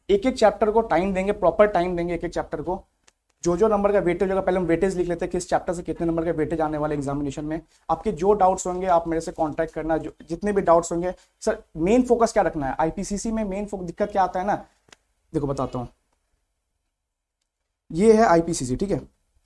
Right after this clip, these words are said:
आईपीसीसी में क्या इशू आता है, एक सेकंड, आईपीसी में क्या इशू आता है कि हमारा ये, तो सब मान लो कि आप एक जंगल में गए हो और जंगल में आपको पता है सामने से जानवर कौन सा आने वाला है, तो यहाँ पे मेन प्रिपरेशन स्ट्रेटजी हमें क्या होनी चाहिए? स्टडी मैट।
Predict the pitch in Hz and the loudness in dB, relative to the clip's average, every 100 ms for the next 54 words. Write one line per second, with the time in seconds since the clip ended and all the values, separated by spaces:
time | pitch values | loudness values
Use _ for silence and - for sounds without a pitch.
0 | _ 160 185 202 202 220 208 - 208 208 | _ -4 -2 -4 -2 -4 -4 0 2 2
1 | 208 190 208 262 _ _ _ 147 - - | 0 0 -2 -2 _ _ _ -14 -14 -18
2 | 160 _ _ _ _ _ _ _ _ _ | -20 _ _ _ _ _ _ _ _ _
3 | _ _ _ _ _ _ _ _ 165 190 | _ _ _ _ _ _ _ _ -4 -2
4 | 208 208 208 202 208 196 214 226 _ _ | -2 0 0 2 -2 0 -2 -2 _ _
5 | _ 233 247 247 - _ _ _ _ _ | _ 0 0 -4 -14 _ _ _ _ _
6 | _ _ _ _ _ - 170 190 226 233 | _ _ _ _ _ -4 2 4 4 2
7 | 220 220 220 220 208 214 214 208 180 185 | 0 -4 -4 -2 -2 -2 0 -2 -2 -2
8 | 185 170 127 120 120 117 - _ _ _ | 0 0 -2 -4 -6 -10 -14 _ _ _
9 | 170 170 190 220 220 208 214 202 220 214 | -4 0 2 2 2 0 0 0 0 0
10 | 202 202 202 175 175 185 175 156 143 131 | -2 -4 -4 -4 -2 -2 -2 -4 -4 -4
11 | 120 120 127 180 180 208 208 202 202 240 | -4 -4 -6 -6 -2 0 0 2 2 2
12 | 233 208 233 226 208 202 208 208 202 202 | 0 -2 -2 -2 -4 -4 -4 -4 -4 -6
13 | 226 - 180 160 117 | -6 -2 0 0 -2